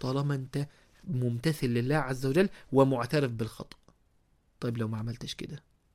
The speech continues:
لا، لا، مش هنفترض، أنت مش هتعمل كده، أنت هتنقاد، أنت هتمتثل،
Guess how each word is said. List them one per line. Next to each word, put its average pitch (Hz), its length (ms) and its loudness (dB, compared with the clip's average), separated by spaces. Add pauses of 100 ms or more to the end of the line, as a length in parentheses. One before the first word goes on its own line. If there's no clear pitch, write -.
(220)
لا، 127 80 0
لا، 110 160 -6 (540)
مش - 100 -6
هنفترض، 117 440 -4
أنت 127 160 -4
مش - 160 -10
هتعمل - 180 -8
كده، - 220 -18 (960)
أنت 117 160 -2
هتنقاد، 113 580 -8 (680)
أنت 113 160 -6
هتمتثل، 123 560 -8